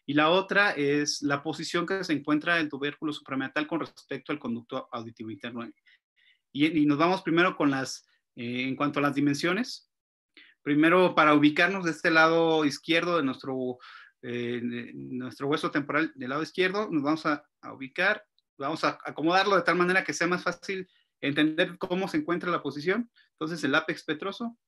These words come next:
el ápex petroso, nuestro conducto que está más o menos por aquí, aquí lo tenemos. Entonces, este es, eh, el tipo uno,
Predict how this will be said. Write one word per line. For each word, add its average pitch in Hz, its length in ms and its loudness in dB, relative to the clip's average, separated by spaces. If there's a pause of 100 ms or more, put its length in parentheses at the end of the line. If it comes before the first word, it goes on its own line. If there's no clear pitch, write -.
(300)
el 123 120 -8
ápex 139 300 -8
petroso, 190 640 -6 (300)
nuestro 127 280 -10
conducto 147 500 -6
que - 80 -18
está - 200 -10
más 151 160 -4
o 151 40 -6
menos 143 180 -4
por 135 100 -10
aquí, 190 260 -14 (140)
aquí - 300 -16
lo 113 80 -14
tenemos. 101 300 -14
Entonces, 175 640 -8
este 170 480 -2
es, 180 200 -8 (580)
eh, 135 520 -4
el 131 180 -10
tipo 190 240 2
uno, 196 380 4